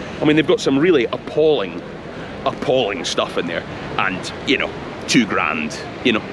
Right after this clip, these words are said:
a thousand euros per stupid shoe. Uh, so Corner, if you're the kind of person that likes to buy stupid stuff because you got too much money and no taste, that's the place for you. We've got these really cool, uh, what would you call them?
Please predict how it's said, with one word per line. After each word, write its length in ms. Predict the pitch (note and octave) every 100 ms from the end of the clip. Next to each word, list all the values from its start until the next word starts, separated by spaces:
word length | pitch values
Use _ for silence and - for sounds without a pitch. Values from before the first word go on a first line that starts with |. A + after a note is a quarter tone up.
| -
a 40 |
thousand 600 | - E3+ F#3+ E3 D3+ C3+ - - -
euros 520 | C3+ D#3 C3+ A2+ - - - - -
per 340 | - D3 A#2 A2+ - -
stupid 480 | - - B2 A2+ -
shoe. 260 | - E2+ - - - - - - - -
Uh, 200 | A2+ G2
so 160 | - C3+
Corner, 360 | E3+ E3+ A2+
if 100 | G#2+
you're 120 | D3
the 120 | C3+ D#3
kind 140 | F#3+
of 60 | -
person 260 | C3+ -
that 120 | A2+
likes 220 | B2+ A#2 -
to 120 | C#3
buy 300 | A#2+ A2+ G#2+ A#2+ - -
stupid 500 | - - C3 B2 C3
stuff 380 | - - A2 -
because 240 | A2 A#2 A#2
you 80 |
got 160 | A2+ -
too 160 | - A2
much 180 | A2
money 220 | A#2+ A2 G2+
and 100 | G#2
no 80 |
taste, 480 | G2+ C3+ A2 - - - - - -
that's 300 | C3+ D3+ -
the 80 | D3
place 340 | - D#3 -
for 80 | -
you. 240 | D3 D#3+ - - - - - -
We've 100 | C3
got 140 | F3+
these 160 | F3 D3
really 180 | G3 B2+
cool, 420 | - D#3 C3 A2+ - - - - - - D3+ C#3 C3 C3+ C3+ D#3
uh, 760 | D3+ C3+ A#2+ A#2 A2 G#2 G2+
what 160 | - -
would 80 | -
you 40 |
call 260 | - B2 G#2+
them? 140 | F#2